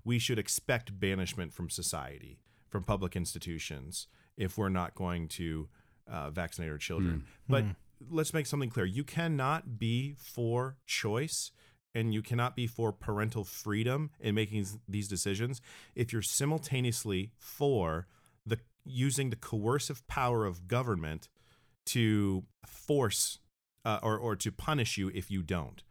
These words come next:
Speaker 1: That's like, you know, saying to somebody, you know, "I'm going to beat you over the head with a stick if you don't get vaccinated, but I'm gonna give you the choice, and I support your choice to deci-, decide what you wanna do. But if you don't, I'm gonna beat you, but I
Speaker 2: Yeah.
Speaker 1: know that I support your choice."
Speaker 3: Yeah, it's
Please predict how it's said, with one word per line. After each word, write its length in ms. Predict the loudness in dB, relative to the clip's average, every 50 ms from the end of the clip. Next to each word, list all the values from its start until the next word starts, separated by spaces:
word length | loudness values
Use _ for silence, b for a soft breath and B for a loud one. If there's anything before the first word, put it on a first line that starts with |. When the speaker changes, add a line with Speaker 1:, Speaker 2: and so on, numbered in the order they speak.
| b b b b b b b b b b b
Speaker 1:
That's 240 | 2 2 4 4 2
like, 200 | 2 2 2 0 -2 -2
you 100 | 0 2
know, 240 | 2 2 2 0 -4 -6
saying 360 | -4 0 2 2 2 2 2
to 60 | 0 0
somebody, 300 | 0 2 2 4 2 2
you 160 | 2 2 2
know, 160 | 2 2 0 B B B B B B B -2 2
"I'm 260 | 2 4 4 4 4
going 200 | 4 4 4 4
to 80 | 2 2
beat 420 | 0 -4 -2 0 0 0 0 0
you 180 | 0 2 4 4
over 180 | 4 4 2 2
the 120 | 2 2
head 160 | 2 2 2 2
with 120 | 2 2
a 60 | 0 0
stick 560 | 0 0 -2 -2 0 0 0 0 0 -4 -14 _ -6
if 120 | -4 0 0
you 80 | 2
don't 200 | 2 2 0 0
get 160 | -2 -4 -2
vaccinated, 600 | 0 0 0 0 -2 -4 -6 -6 -6 -6 -8 -4 0
but 80 | 2
I'm 200 | 2 4 4 4
gonna 160 | 2 2 2 2
give 220 | 2 0 0 2
you 120 | 0 0
the 100 | -2 -2
choice, 560 | -4 -2 -4 -2 0 0 0 -2 -4 -8 -10 -6
and 80 | -2 0
I 100 | 0 2
support 500 | 2 0 -2 -4 -6 -2 -2 -2 -2 0
your 160 | -2 -2 -2
choice 400 | -2 -2 -4 -2 -2 -2 -2 -4 -6
to 80 | -6
deci-, 340 | -6 -4 -2 -2 -2 -2 -4 -6 -6
decide 340 | -6 -4 -2 -2 -2 -2
what 200 | -2 -4 -4 -4
you 100 | -4 -2
wanna 280 | -2 0 -2 -2 -2 -4
do. 240 | -6 -6 -10 -10 -12 b b b b
But 80 | -4 -2
if 80 | -2 0
you 80 | 2
don't, 140 | 4 6 6 6
I'm 80 | 6 6
gonna 100 | 4 4
beat 260 | 4 2 0 0 -2
you, 200 | -2 -2 -4 -6 b b b b b b b b b b b
but 120 | 2 4 6
I 140 | 6 6 4
Speaker 2:
Yeah. 200 | 4 2 0 2
Speaker 1:
know 300 | 4 6 6 6 6 6
that 140 | 4 4 4
I 100 | 2 2
support 440 | 2 0 -4 -4 -2 -4 -2 -2 -2
your 160 | -4 -4 -4
choice." 240 | -4 -6 -8 0 2
Speaker 3:
Yeah, 140 | 2 2 4 4
it's 240 | 4 4 4 2